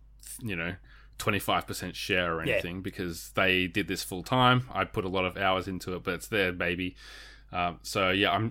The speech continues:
Speaker 1: I'm still working in the media. I'm doing marketing, communications, and public affairs for a major health service in Victoria,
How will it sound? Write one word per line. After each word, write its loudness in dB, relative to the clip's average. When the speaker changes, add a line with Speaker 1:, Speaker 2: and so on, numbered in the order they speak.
Speaker 1:
I'm -2
still 6
working 0
in -2
the -6
media. 0
I'm -4
doing -2
marketing, 0
communications, -6
and -6
public -4
affairs -2
for -2
a -4
major 0
health 0
service -4
in -6
Victoria, -2